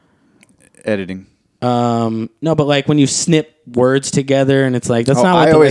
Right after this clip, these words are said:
Speaker 2: lady
Speaker 1: call
Speaker 2: said."
Speaker 1: it, I say I Frankensteined it.
Speaker 2: This, this lady is so Frankensteined at one
Speaker 1: <laughs>
Speaker 2: point. And they do this a
Speaker 1: It's like
Speaker 2: lot.
Speaker 1: taking all the different parts to make one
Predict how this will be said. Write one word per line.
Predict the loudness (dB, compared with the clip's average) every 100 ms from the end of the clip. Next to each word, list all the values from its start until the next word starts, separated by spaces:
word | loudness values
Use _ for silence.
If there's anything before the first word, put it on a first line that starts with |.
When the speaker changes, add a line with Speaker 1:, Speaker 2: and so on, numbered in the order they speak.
| 2
Speaker 2:
lady |
Speaker 1:
call | 2 2
Speaker 2:
said." | 2 2
Speaker 1:
it, |
I | 0
say | -2 -2 -2
I |
Frankensteined | -4 -8 -8 -8 -10 -8 -6
it. | -2
Speaker 2:
This, | -2 -2
this | -2 0 2
lady | 2 4 4
is | 4 2
so | -2 -6
Frankensteined | 0 0 0 -4 -4 -2 0 -2
at | -4
one | -2 -2
Speaker 1:
<laughs> | 0
Speaker 2:
point. | 0 0 0
And | 0
they | 2
do | 4 2
this | 4
a | 2
Speaker 1:
It's |
like | 2
Speaker 2:
lot. | 2
Speaker 1:
taking | 2 2 2
all | 2
the | 2
different | 0 -2
parts | 0 -2 -2
to | -6
make | -6 -6
one | -6 -6 -6 -8